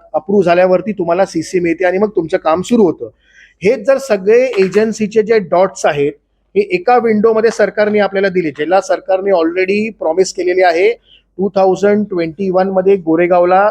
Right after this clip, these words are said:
सभा एक मोठी झाली होती, त्या सभेमध्ये already मुख्यमंत्री, उपमुख्यमंत्र्यांनी ही घोषणा केलेली आहे की स्वयं पुनर्विकासासाठी पाठपुरवठा आम्ही करत आहोत आणि सिंगल विंडो सिस्टमची इम्प्लिमेंटेशनचं आमची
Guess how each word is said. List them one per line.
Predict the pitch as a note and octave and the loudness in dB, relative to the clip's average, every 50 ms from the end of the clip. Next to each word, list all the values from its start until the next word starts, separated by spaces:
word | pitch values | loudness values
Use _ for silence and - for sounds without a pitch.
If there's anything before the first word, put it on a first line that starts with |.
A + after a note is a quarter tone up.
| - - - | -2 -4 -16
सभा | - - - - D3+ D3+ D3 E3 F#3+ F#3+ | -18 -18 -14 -8 -6 -4 0 2 2 2
एक | F#3 F#3 F#3 | 0 -2 -4
मोठी | E3 D3+ C#3 E3+ F3 | -8 -8 -6 -4 -2
झाली | D#3+ D#3+ D#3 E3 E3 | 0 0 2 2 0
होती, | D3+ C#3 - E3 G3 - _ _ _ _ _ _ _ _ _ - | -2 -2 -4 -12 -16 -16 _ _ _ _ _ _ _ _ _ -2
त्या | F3+ G3+ A3 | 0 0 0
सभेमध्ये | - - F3 D#3 F3+ G3 G3 G3 F#3 F3 F#3 F#3+ G3+ G#3+ A3+ A3+ A3+ - _ - | 2 0 0 2 2 2 2 2 2 2 2 4 4 4 2 0 -2 -6 _ -6
already | D3+ D#3 E3+ E3+ F#3+ G3+ F3+ | -4 -4 -2 -2 -2 -2 -2
मुख्यमंत्री, | E3 C#3+ _ - F3+ F3+ F3+ F3 F3 F#3+ G3 | -4 -8 _ -10 -6 -6 -6 -4 -4 -2 -2
उपमुख्यमंत्र्यांनी | F#3 D#3+ - F3 E3+ E3 E3+ - F3+ E3+ E3+ E3 D#3+ E3+ F3 E3+ E3+ F3 | -2 -2 -2 -2 -2 -2 -4 -4 -2 -2 -2 -2 0 0 0 0 2 0
ही | F3+ E3+ E3 | 0 0 0
घोषणा | D3 C3+ B2 - - F3 E3+ | -2 -2 -4 -4 -2 -4 -2
केलेली | E3 E3 D#3+ D#3+ E3 E3 | -2 0 0 2 2 2
आहे | D3 D#3 F#3+ G#3+ _ _ _ _ _ _ - | 2 2 0 -2 _ _ _ _ _ _ -4
की | F#3+ F#3+ | -4 -2
स्वयं | F#3 F#3+ E3+ F3+ G#3 A3+ | 2 2 2 4 4 2
पुनर्विकासासाठी | G3 G#3+ G3+ G#3 G3 F#3 F#3 F3+ F#3 F3+ F3 - F#3+ F3+ E3 - E3 D#3+ - F#3+ G3 | 2 0 0 2 2 2 0 2 0 0 0 2 0 0 0 0 -2 -4 -2 -6 -4
पाठपुरवठा | - D#3+ D#3 - - - E3+ F3 E3+ F3 | -2 -2 -2 -2 -4 -2 -2 0 2 2
आम्ही | E3+ D#3+ E3 E3+ | 0 0 0 -2
करत | - E3 D#3+ E3+ E3 | -2 0 0 0 0
आहोत | E3+ D#3+ D#3 G3 A#3+ - _ _ _ _ _ - - | 0 0 0 0 0 -2 _ _ _ _ _ -4 -2
आणि | G3 F#3+ | -2 0
सिंगल | - - G3 F#3+ G#3+ G#3 G#3 | 0 0 0 2 4 4 4
विंडो | F#3+ F#3+ F#3 F3+ F#3+ F#3+ F#3 | 2 2 2 2 2 2 2
सिस्टमची | F#3 F#3+ - - - F#3+ F3+ F3 F3 - G3 | 0 -4 -10 -6 -4 -4 -4 -4 -4 -4 -4
इम्प्लिमेंटेशनचं | E3 D#3 D#3+ F3+ F3+ F3+ F3 E3 E3+ D#3+ - F3+ E3+ E3 D3+ F3+ F#3 G#3+ - - - | -4 -2 -4 -4 -4 -4 -4 -4 -4 -6 -4 -4 -6 -4 0 2 2 2 2 0 -4
आमची | D3+ D3 C3+ - F#3 | -6 -6 -8 -16 -12